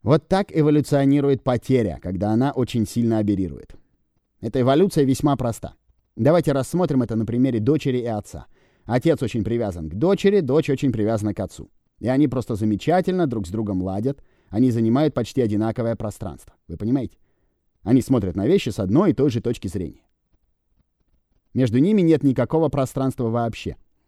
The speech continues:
Вы с тем же успехом могли бы вышвырнуть его в окно. Они просто <laughs> Это иллюзия,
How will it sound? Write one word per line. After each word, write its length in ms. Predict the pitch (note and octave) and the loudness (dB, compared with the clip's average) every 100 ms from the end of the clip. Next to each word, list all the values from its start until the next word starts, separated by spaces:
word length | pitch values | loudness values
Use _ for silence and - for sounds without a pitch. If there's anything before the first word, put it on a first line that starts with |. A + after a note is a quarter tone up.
| _ _ _ - | _ _ _ -4
Вы 140 | A#2 | -2
с 40 | |
тем 180 | - C3+ | 2 0
же 80 | G#2+ | 0
успехом 380 | G2+ - A#2 G#2 | -2 0 0 0
могли 240 | G2+ A#2 | 0 0
бы 160 | G2+ F2+ _ - | -2 -4 _ -2
вышвырнуть 480 | A2 B2 A2 G#2 F#2 | 0 2 2 0 0
его 180 | G#2 G#2 | 0 0
в 60 | |
окно. 280 | G#2+ F#2+ C#2 _ _ _ _ _ _ _ _ _ _ _ _ _ _ | -2 -4 -8 _ _ _ _ _ _ _ _ _ _ _ _ _ _
Они 220 | - A#2+ | 0 0
просто 400 | A2+ G#2+ - F#2 - _ _ _ _ _ - | 0 -4 -4 -6 -8 _ _ _ _ _ -18
<laughs> 140 | - | -8
Это 240 | B2+ G#2+ F#2 | -6 -2 0
иллюзия, 400 | G#2 A2+ - | 0 0 -4